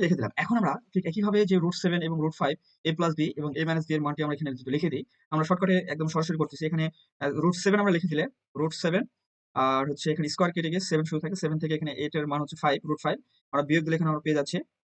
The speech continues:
টু, আর into এখানে আমরা ঠিক ভাবে সাত আর হচ্ছে এখানে পাঁচ আমরা যদি যোগ করে দিই, কারণ এখানে রুট এবং স্কয়ার কাটা যাচ্ছে, তাহলে এখানে আমরা আসে হচ্ছে সাত পাঁচ বারো। এই দুটোকে গুণ করলে আমাদের উত্তর চলে আসে এখানে টোয়েন্টি ফোর। তার মানে টোয়েন্টি ফোর হচ্ছে এই প্রশ্নের আমাদের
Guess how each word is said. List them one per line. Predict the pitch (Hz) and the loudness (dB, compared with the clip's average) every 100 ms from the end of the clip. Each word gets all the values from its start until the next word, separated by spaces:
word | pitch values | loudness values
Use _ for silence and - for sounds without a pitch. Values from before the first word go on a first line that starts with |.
| _ _ _ _ _ _ _ _ - | _ _ _ _ _ _ _ _ 0
টু, | 160 - - _ _ _ _ | 2 0 -10 _ _ _ _
আর | 127 127 123 | 4 4 4
into | 190 185 156 202 - | 2 2 0 -2 -2
এখানে | 175 214 | 0 2
আমরা | 190 170 160 | 4 2 0
ঠিক | 170 - _ _ _ | -6 -8 _ _ _
ভাবে | 143 143 | -2 0
সাত | 156 156 | 2 2
আর | 160 | 2
হচ্ছে | 160 - | 0 -2
এখানে | 151 156 156 | -2 -2 0
পাঁচ | 147 147 | -2 -2
আমরা | 143 | -4
যদি | 147 139 | -6 -2
যোগ | 165 | 0
করে | 175 | 2
দিই, | 156 - - _ _ _ 131 | 0 -2 -8 _ _ _ 0
কারণ | 147 143 | 0 2
এখানে | 151 | 2
রুট | 151 175 | 2 2
এবং | 160 139 | 2 0
স্কয়ার | - 160 - _ | 0 -2 -4 _
কাটা | - 151 147 | -4 0 0
যাচ্ছে, | - - - _ _ | -2 -8 -10 _ _
তাহলে | 147 | 0
এখানে | 151 156 | 0 0
আমরা | 151 143 | 0 0
আসে | 156 | -4
হচ্ছে | 147 - | -8 -8
সাত | - | -6
পাঁচ | - - - | -8 -6 -2
বারো। | 131 110 _ _ _ _ - | -2 -2 _ _ _ _ 4
এই | 190 | 6
দুটোকে | 196 190 | 6 2
গুণ | 170 | 2
করলে | 175 175 | 4 2
আমাদের | 160 156 | 2 0
উত্তর | 156 151 | -2 0
চলে | 147 | 0
আসে | 147 | 0
এখানে | 151 240 - | -4 -6 -2
টোয়েন্টি | 151 143 202 - | -2 0 -4 0
ফোর। | 175 120 117 - _ _ | 0 0 -2 -20 _ _
তার | 160 | 0
মানে | 185 160 | 2 0
টোয়েন্টি | 165 175 185 | 0 -2 2
ফোর | 190 | 2
হচ্ছে | 185 185 | 2 0
এই | 151 | -4
প্রশ্নের | 143 147 | -4 -6
আমাদের | 139 | -6